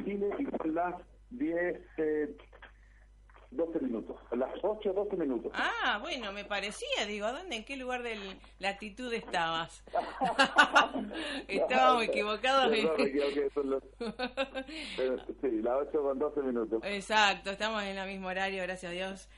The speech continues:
Speaker 2: y en la misma frecuencia
Speaker 1: Sí.
Speaker 2: en esto de justamente promover valores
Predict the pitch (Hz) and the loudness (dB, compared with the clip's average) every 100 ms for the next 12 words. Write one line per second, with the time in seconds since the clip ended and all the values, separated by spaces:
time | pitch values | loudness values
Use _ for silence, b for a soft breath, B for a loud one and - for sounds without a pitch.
0 | - 214 226 262 330 330 247 240 226 254 | -8 -2 0 0 0 -2 -2 -4 -4 2
1 | 269 269 269 269 262 254 202 185 190 214 | 2 2 -2 2 2 2 -2 -4 -2 0
2 | 233 226 240 220 233 240 240 220 202 214 | -2 -2 0 2 4 2 -2 -6 -4 -4
3 | 202 185 185 196 208 233 240 220 190 214 | -4 -6 -4 -4 2 4 4 2 2 2
4 | 220 208 - | 2 0 -8